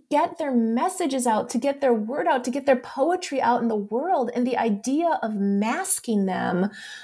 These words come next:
was not what they wanted. That was not what they wanted. So I had to go back and, um, you know, revise my I R B and, or amend it. And,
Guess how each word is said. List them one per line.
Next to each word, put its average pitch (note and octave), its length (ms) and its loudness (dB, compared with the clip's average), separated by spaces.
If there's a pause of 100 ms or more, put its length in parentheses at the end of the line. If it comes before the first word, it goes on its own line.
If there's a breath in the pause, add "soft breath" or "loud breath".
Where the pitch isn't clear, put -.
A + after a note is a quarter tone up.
(260 loud breath)
was B3+ 240 0
not B3 360 0 (760)
what B3+ 300 0
they D#4+ 140 0
wanted. C#4 480 -2
That A3+ 120 0
was A#3+ 120 -2
not A#3+ 180 0
what D4 80 -6
they - 80 -2
wanted. C#4+ 380 0
So A#3+ 60 0
I - 20 4
had A3+ 60 -2
to B3+ 40 0
go A#3+ 120 0
back A#3 360 -2
and, A3 300 0
um, G#3+ 640 -4 (180)
you A#3+ 80 0
know, F3+ 380 0
revise G#3 500 0
my G#3+ 160 -2
I - 240 0
R G3+ 160 2
B G3+ 600 0
and, G#3 540 -4
or G#3 100 0
amend F#3+ 360 0
it. A#3+ 220 2 (680)
And, A#3+ 480 0